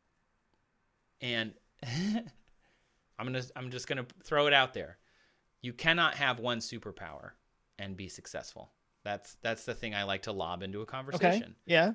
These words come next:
Speaker 1: Because it's like, "Oh, well, so-and-so only has one superpower." And I'm like, "Do they?"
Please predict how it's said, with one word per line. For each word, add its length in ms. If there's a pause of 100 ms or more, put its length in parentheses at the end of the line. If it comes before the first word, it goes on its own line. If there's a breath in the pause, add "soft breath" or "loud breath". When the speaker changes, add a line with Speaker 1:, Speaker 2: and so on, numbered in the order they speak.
Speaker 1:
Because 300
it's 140
like, 380 (960)
"Oh, 240
well, 260
so-and-so 440
only 200
has 180
one 180
superpower." 540
And 80
I'm 100
like, 320
"Do 180
they?" 320